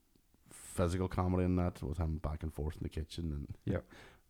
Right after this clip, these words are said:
Speaker 1: uh, he's basically trying to fool this g-, American guy that he has, uh, uh, that he, uh, the chef has stayed on for him
Speaker 2: Mm-hmm.
Speaker 1: to cook whatever he wants, but Basil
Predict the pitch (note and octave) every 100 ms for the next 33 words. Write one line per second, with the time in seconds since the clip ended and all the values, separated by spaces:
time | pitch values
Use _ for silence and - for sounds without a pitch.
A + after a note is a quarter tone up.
0 | - E2+ E2 D#2 E2+ E2 G2 F#2+ A2 F#2
1 | F2 - F2+ E2+ E2+ F2 - C#2 E2 E2
2 | D#2+ E2+ D#2+ D#2+ D#2+ D#2 D#2+ D#2 D2+ E2+
3 | D2+ D2+ - - - - - - - _
4 | - D2 C#2+ C2 - _ - D#2 D#2 D#2
5 | - _ - E2+ - D#2 E2+ E2 F2+ -
6 | D#2+ D#2 D2 E2 E2+ F#2 _ - - -
7 | G#2+ G#2 - - - D#2 D#2 D2+ C#2 D#2
8 | - D2+ D#2+ D#2 D#2